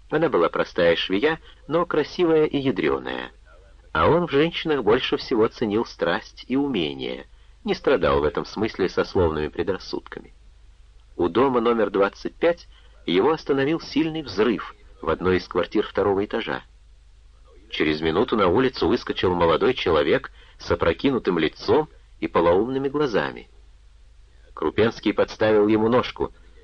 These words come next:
так по инерции, чисто интуитивно догадываясь, что стал свидетелем террористического акта,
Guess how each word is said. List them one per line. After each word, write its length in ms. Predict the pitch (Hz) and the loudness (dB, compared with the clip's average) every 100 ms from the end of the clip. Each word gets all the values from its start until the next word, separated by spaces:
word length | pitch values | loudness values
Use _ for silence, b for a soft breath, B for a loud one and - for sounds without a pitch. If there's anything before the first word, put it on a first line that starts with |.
| b b - - - | b b -20 -16 -4
так 200 | 90 - | -4 0
по 140 | 113 | 0
инерции, 460 | 113 120 - - 65 | 2 0 0 -4 -4
чисто 400 | - 78 - 82 | -4 -6 -4 -4
интуитивно 560 | 78 90 87 147 104 | 0 -2 0 0 0
догадываясь, 680 | 76 82 120 135 127 120 - | 0 0 0 2 4 2 0
что 240 | - - 98 | -8 -4 -4
стал 300 | - 127 123 | 0 0 0
свидетелем 600 | - 98 123 - 107 104 | -2 0 0 0 -2 -2
террористического 920 | - 98 98 92 - - - - 113 | 0 0 0 -2 -6 -6 -4 0 0
акта, 420 | - 113 - - | 0 -4 -4 -8